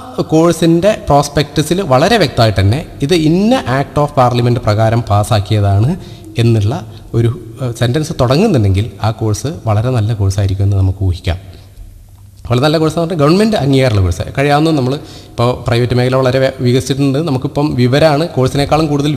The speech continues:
വിവരമാണ് നമ്മൾ ടെസ്റ്റ് ചെയ്യുന്നത്. ആ സബ്ജക്റ്റ് നമുക്ക് അറിയണം നോക്കുന്നത്. പക്ഷേ അങ്ങനെ ഉണ്ടെങ്കിൽ, അങ്ങനെ ഉണ്ടെങ്കിലും, ഏഹ്, ഈ അത് ഒരു അ-, അ-, അംഗീകൃത കോഴ്സാണെങ്കിൽ, ഉദാഹരണമായിട്ട് നമ്മൾ ഐ സി ഡബ്ല്യു ഒക്കെ ഇംഗ്ലണ്ടിലെ അവിടുത്തെ പ്രധാനപ്പെട്ട bodies വരെ അംഗീകരിച്ചാണ്. അപ്പോൾ ആ gulf നാടുകളിലൊന്നും ഒരു സംശയമില്ല.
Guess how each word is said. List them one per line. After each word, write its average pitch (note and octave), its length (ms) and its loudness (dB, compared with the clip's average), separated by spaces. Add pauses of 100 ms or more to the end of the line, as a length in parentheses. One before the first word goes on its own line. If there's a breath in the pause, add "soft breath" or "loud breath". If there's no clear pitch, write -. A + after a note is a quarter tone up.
വിവരമാണ് F3 360 4
നമ്മൾ D3 200 2
ടെസ്റ്റ് A2 180 -2
ചെയ്യുന്നത്. F2+ 260 0
ആ A2+ 100 -2
സബ്ജക്റ്റ് C3 340 -2
നമുക്ക് C#3+ 220 0
അറിയണം C3 320 0
നോക്കുന്നത്. F2 280 -2 (360 loud breath)
പക്ഷേ F3 180 0 (140)
അങ്ങനെ G#3+ 260 2
ഉണ്ടെങ്കിൽ, A2 320 0 (360 loud breath)
അങ്ങനെ D#3 220 4
ഉണ്ടെങ്കിലും, B2 340 0 (640 loud breath)
ഏഹ്, A#2+ 100 -2 (240)
ഈ - 20 2 (600)
അത് A3 120 -4 (240)
ഒരു F#3 120 2 (460)
അ-, C#3 220 -2
അ-, C3 180 -4
അംഗീകൃത A3+ 520 4
കോഴ്സാണെങ്കിൽ, F#2 440 2 (260)
ഉദാഹരണമായിട്ട് B2+ 380 2
നമ്മൾ C3 180 4
ഐ B2+ 80 2
സി B2+ 100 -2
ഡബ്ല്യു B2+ 220 0
ഒക്കെ C3 120 -2 (100)
ഇംഗ്ലണ്ടിലെ D3 500 4 (440 loud breath)
അവിടുത്തെ C3+ 340 2
പ്രധാനപ്പെട്ട C3 500 2
bodies C3 320 0
വരെ C#3+ 140 0
അംഗീകരിച്ചാണ്. C3 480 2 (400 loud breath)
അപ്പോൾ F#3 180 2 (400)
ആ - 20 4 (260)
gulf F#3 200 2
നാടുകളിലൊന്നും F#3+ 540 2
ഒരു B3 120 4
സംശയമില്ല. C#3+ 440 2